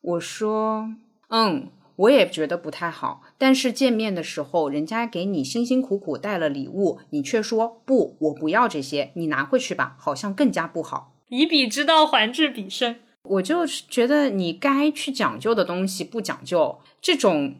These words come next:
Speaker 1: 其实人家肯定也是考虑到自己家里什么东西、什么物资是相对比较多的，我可以分享给你才带过来的，人家是不会在第一次见面就倾家荡产买一些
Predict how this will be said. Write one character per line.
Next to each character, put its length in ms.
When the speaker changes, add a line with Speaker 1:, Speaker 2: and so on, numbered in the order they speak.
Speaker 1:
其 260
实 160
人 160
家 160
肯 240
定 160
也 160
是 440
考 300
虑 100
到 160
自 180
己 220
家 240
里 140
什 160
么 100
东 220
西、 240
什 120
么 80
物 240
资 300
是 140
相 200
对 120
比 60
较 120
多 340
的， 180
我 80
可 120
以 80
分 260
享 220
给 140
你 120
才 140
带 260
过 140
来 160
的， 80
人 180
家 140
是 160
不 420
会 380
在 180
第 160
一 80
次 160
见 240
面 320
就 380
倾 280
家 200
荡 240
产 300
买 240
一 140
些 480